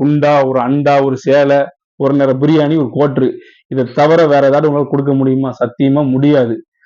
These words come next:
ஆனா நாம் தமிழர் கட்சி என்ன சொல்லுது? மண்ணை கா-, காக்குறோம்,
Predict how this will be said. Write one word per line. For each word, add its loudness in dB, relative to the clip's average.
ஆனா 0
நாம் 2
தமிழர் 0
கட்சி -2
என்ன 2
சொல்லுது? -2
மண்ணை 0
கா-, -2
காக்குறோம், -2